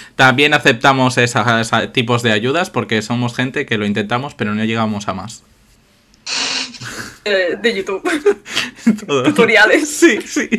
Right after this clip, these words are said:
Speaker 1: Si alguien nos quiere hacer un tutorial pa' cómo funciona eso de los recuadritos y la ventanita y todas esas cosas,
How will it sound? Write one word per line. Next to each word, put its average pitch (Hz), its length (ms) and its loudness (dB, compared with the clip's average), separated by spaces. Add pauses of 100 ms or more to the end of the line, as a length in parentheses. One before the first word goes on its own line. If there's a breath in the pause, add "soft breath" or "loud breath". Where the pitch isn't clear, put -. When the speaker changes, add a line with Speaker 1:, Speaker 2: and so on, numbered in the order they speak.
(400 loud breath)
Speaker 1:
Si - 120 0
alguien 208 220 6
nos 226 140 6
quiere 196 200 6
hacer 196 220 6
un 185 120 -2
tutorial 156 600 4
pa' 139 140 2
cómo 160 240 -2
funciona 147 420 0
eso 147 180 2
de 139 60 4
los 135 160 4
recuadritos 120 640 0
y 131 60 2
la 131 120 2
ventanita 120 580 -2
y 113 40 -2
todas 131 260 0
esas 120 160 -4
cosas, 139 520 0